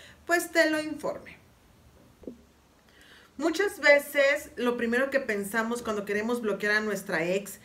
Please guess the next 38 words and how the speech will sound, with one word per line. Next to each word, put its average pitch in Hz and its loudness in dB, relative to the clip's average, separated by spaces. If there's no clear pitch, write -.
es, 220 0
"Se 247 0
va 269 2
a 302 2
ver 320 4
muy 285 0
infantil". 180 -4
Y 247 -6
creo 349 0
que 359 -2
muchas 311 -2
de 311 -2
nosotras 247 -2
lo 226 2
hemos, 208 -2
lo 196 0
hemos 190 -2
pasado, 226 -2
¿no? 202 -4
El 214 0
hecho 226 0
de 254 4
decir, 233 -2
"Es 240 -4
que - -6
va 339 -2
a 339 0
ser 339 -2
muy 320 -2
infantil 269 -4
que 240 0
vea, 240 2
que 185 -4
sienta, 226 -2
que 214 -8
se 190 -8
dé 202 -2
cuenta 233 0